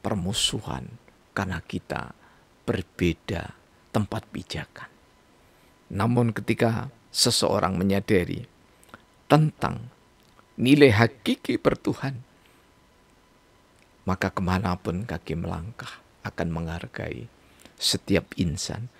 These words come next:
Kemanapun lang-, lang-, kaki melangkah akan menghargai, menjaga lingkungan. Pemirsa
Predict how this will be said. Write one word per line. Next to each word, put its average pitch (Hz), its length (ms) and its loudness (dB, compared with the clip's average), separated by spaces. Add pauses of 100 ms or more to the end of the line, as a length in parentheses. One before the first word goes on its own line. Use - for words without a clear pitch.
(200)
Kemanapun 135 680 0
lang-, 160 180 0 (240)
lang-, 131 240 2 (320)
kaki 147 240 0
melangkah 143 640 0 (960)
akan 87 480 0 (160)
menghargai, 95 960 0
menjaga 107 800 -4 (880)
lingkungan. - 640 -10 (1700)
Pemirsa 107 800 -4